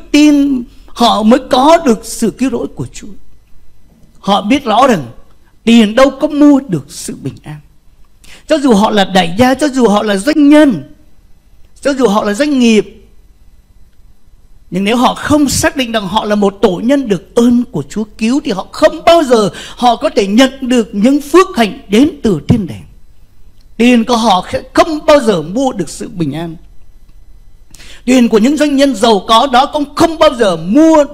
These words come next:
được hạnh phúc cho riêng mình. Có rất nhiều người nhiều tiền, đầy tiền nhưng thiếu hạnh phúc. Có rất nhiều người nhiều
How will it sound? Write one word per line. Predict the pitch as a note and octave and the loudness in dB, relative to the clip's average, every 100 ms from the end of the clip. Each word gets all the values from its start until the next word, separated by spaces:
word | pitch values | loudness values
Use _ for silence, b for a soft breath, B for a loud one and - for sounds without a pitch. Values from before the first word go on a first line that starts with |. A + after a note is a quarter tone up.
| - | -10
được | G3 A3 G#3 - - | -8 -4 -4 -6 -14
hạnh | G3+ - - | -14 -10 -6
phúc | D#4 - - | -6 -6 -10
cho | F#3 | -8
riêng | E3+ C3 | -8 -10
mình. | F#2+ - _ _ - _ _ _ _ - b b b | -14 -20 _ _ -20 _ _ _ _ -20 b b b
Có | D3+ G#3 | -4 -2
rất | C#4+ | 0
nhiều | A#3 A#3 A#3+ | 0 2 2
người | A3+ A3+ G#3+ E3+ C#3 - | 2 2 2 0 -10 -2
nhiều | G#3+ C4 B3 A#3 | 2 4 4 0
tiền, | B3 A3+ E3 B B B | -2 -2 -4 B B B
đầy | A3 C4+ C4 C4 | 2 2 2 0
tiền | C4+ C4 G#3 D#3 | 0 0 -2 -2
nhưng | C4 D#4 G3 - | 0 0 -2 -4
thiếu | G3+ C#4 | -4 -6
hạnh | - - | -10 -14
phúc. | - G3 - - - - - - _ _ - | -18 -20 -20 -20 -20 -20 -20 -20 _ _ -2
Có | A#3 | 0
rất | E4 - | 0 0
nhiều | A3 B3+ B3+ | 4 4 4
người | A#3+ A#3+ G#3 | 4 2 2
nhiều | G3 A#3 C4+ | 2 4 4